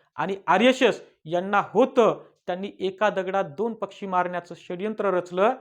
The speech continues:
आणि त्यानुसार ओबीसी नेते आणि मराठा नेते एकमेकाच्या समोर उभं ठाकतील आणि अशांतता पसरेल आणि त्यातून आंदोलना-, आंदोलन दाब-, दडपल्या जाईल अशा पद्धतीचं षड्यंत्र त्यांनी रचलं. मग सुरू झाले एल्गार मेळावे.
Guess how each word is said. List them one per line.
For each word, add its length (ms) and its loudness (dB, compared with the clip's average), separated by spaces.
आणि 220 -12
त्यानुसार 580 2
ओबीसी 420 -4
नेते 520 -4
आणि 160 -12
मराठा 480 0
नेते 680 -6
एकमेकाच्या 580 -6
समोर 320 -10
उभं 200 -2
ठाकतील 500 -4
आणि 240 -10
अशांतता 520 -8
पसरेल 480 -8
आणि 200 -10
त्यातून 520 -2
आंदोलना-, 440 -4
आंदोलन 400 2
दाब-, 460 2
दडपल्या 360 4
जाईल 240 4
अशा 220 -8
पद्धतीचं 500 -8
षड्यंत्र 500 -10
त्यांनी 340 -12
रचलं. 420 -12
मग 140 10
सुरू 260 8
झाले 200 8
एल्गार 360 8
मेळावे. 300 0